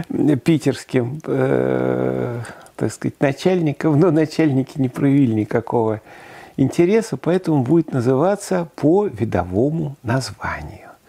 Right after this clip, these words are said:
«Мозг речной миноги», хотя её часто называют «Невской». Так вот, она будет довольно большая, она будет немного вот такого формата.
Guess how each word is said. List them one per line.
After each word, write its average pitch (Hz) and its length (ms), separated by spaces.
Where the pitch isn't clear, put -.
«Мозг 170 520
речной 170 480
миноги», 113 380
хотя 151 360
её 160 180
часто 156 380
называют 123 580
«Невской». 90 360
Так - 200
вот, 240 220
она 175 380
будет 147 420
довольно 135 420
большая, 117 680
она 127 120
будет 120 600
немного 123 340
вот 123 160
такого 120 380
формата. 107 800